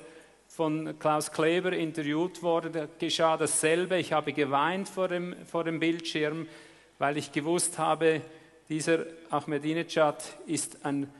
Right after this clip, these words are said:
echter, wahrer, demütiger Mensch. Da kommt nur Liebe rüber, nur Herz, nur Liebe. Und das habe ich hier wieder gespürt. Es gibt einen Vortrag von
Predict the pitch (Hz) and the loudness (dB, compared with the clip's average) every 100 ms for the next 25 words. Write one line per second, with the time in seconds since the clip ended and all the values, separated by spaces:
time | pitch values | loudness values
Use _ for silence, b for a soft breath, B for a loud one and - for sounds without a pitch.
0 | B - 156 165 - 175 165 - 139 143 | B 0 2 2 -2 -4 -4 -2 4 6
1 | 156 165 156 - 151 160 160 160 151 139 | 6 2 -2 0 2 2 -2 -2 0 0
2 | 143 156 165 - 151 - 151 143 - 143 | 0 0 -4 -4 -4 -2 -2 -2 -6 -2
3 | 160 196 202 180 B B 151 151 170 165 | 2 4 2 0 B B -2 0 0 0
4 | 127 113 117 127 147 185 190 - 147 135 | 0 -4 -4 -2 0 0 -2 -4 -2 -2
5 | 101 - - - 143 170 156 156 160 120 | -4 -10 -12 -8 -4 -4 -2 -4 -4 -4
6 | 107 B B - 147 143 - - 214 180 | -6 B B -6 -4 -4 -2 4 6 6
7 | 170 165 170 160 165 165 170 - 151 175 | 2 2 0 0 -2 -2 -4 2 4 4
8 | 196 - - - - - - - - - | 0 -6 -12 -12 -12 -12 -12 -12 -12 -12
9 | - - - - - - - - - - | -12 -10 -8 -8 -8 -12 -10 -12 -10 -10
10 | - - - - 143 185 185 185 170 175 | -10 -8 -8 -4 0 0 4 4 4 8
11 | 175 208 - - - - 170 170 202 - | 8 8 4 -6 -2 6 8 8 6 2
12 | - 190 170 | 0 4 4